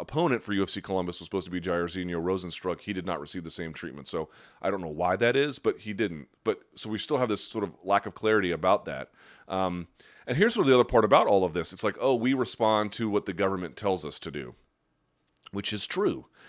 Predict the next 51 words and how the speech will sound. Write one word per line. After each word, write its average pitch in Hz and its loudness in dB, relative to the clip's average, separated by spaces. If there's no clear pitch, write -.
If - -16
you 113 0
look 147 4
at 165 -4
the 135 0
existing 135 -4
guidelines 101 2
on 98 -2
the 92 -6
book, 80 -8
the 95 -6
U 117 0
F 117 -2
C 104 -4
is 82 -10
very 92 -2
much 87 -6
in 104 -4
the 95 -2
compliance 85 -6
business, 90 -4
I 76 -6
think, 80 -8
as 78 -8
Chael 76 -6
Sonnen 80 -8
said. 123 -4
Who 185 -8
would 170 4
ever 139 6
argue 120 4
otherwise? 73 -4
But 120 -2
you 143 -2
literally 175 4
have 165 0
a 151 -4
situation 135 -2
now, 76 -6
and 101 -2
I've 95 0
talked 151 2
to 123 0
other 127 4
regulators 98 0
in 87 -6
some 117 -4
of 107 0
the 104 2
other 87 0
states, - -4